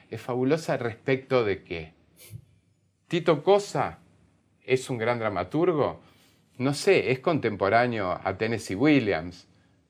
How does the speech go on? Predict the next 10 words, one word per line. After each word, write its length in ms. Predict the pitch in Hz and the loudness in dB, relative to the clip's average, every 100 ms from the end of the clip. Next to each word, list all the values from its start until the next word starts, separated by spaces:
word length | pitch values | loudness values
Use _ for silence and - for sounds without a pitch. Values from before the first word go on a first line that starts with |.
| _ _ _ _ - | _ _ _ _ -4
Arthur 340 | 107 123 120 | -2 0 2
Miller 640 | 131 165 170 190 202 - _ _ _ _ _ - 98 | 4 4 6 4 4 -2 _ _ _ _ _ -8 0
o 160 | 101 | 2
a 40 | 95 | 2
Harold 380 | - 107 104 | 0 -2 -2
Pinter. 580 | 104 143 110 92 87 85 - _ _ _ _ _ _ _ _ - | 2 2 2 -2 -6 -8 -12 _ _ _ _ _ _ _ _ -6
La 160 | 95 85 | -2 0
verdad 340 | 104 117 143 | 4 4 2
que 300 | 143 120 82 85 _ _ _ _ - | 2 0 0 -14 _ _ _ _ -16
es, 140 | 92 | -16